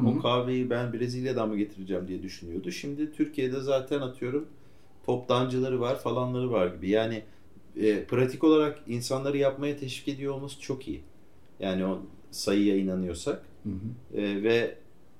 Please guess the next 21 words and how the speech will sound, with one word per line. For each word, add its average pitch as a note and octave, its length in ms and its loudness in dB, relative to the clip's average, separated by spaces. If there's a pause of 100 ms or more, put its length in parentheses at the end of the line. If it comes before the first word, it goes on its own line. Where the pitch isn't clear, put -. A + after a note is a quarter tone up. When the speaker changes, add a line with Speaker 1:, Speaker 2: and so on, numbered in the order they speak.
(180)
Speaker 2:
e, G2 300 -2
daha A#2+ 220 6
iyi A2+ 120 2
komedyenleri A2 560 2
karşımıza A2 520 -2
çıkarabilir. G#2+ 500 -2
Ama B2 200 2
mesela B2+ 500 -2
şunu B2+ 280 -6
da B2+ 80 -2
söyleyeyim F2 420 -4
sana, C3 320 -6
ben A2+ 260 -2 (420)
böyle B2+ 220 4
bir B2 60 2
ortam A#2+ 340 2
olsaydı B2+ 380 -2
yansıyabilirdim A2+ 920 -2
diye E2+ 160 -2
düşündüm D#2+ 360 -14
geçenlerde. D2+ 580 -10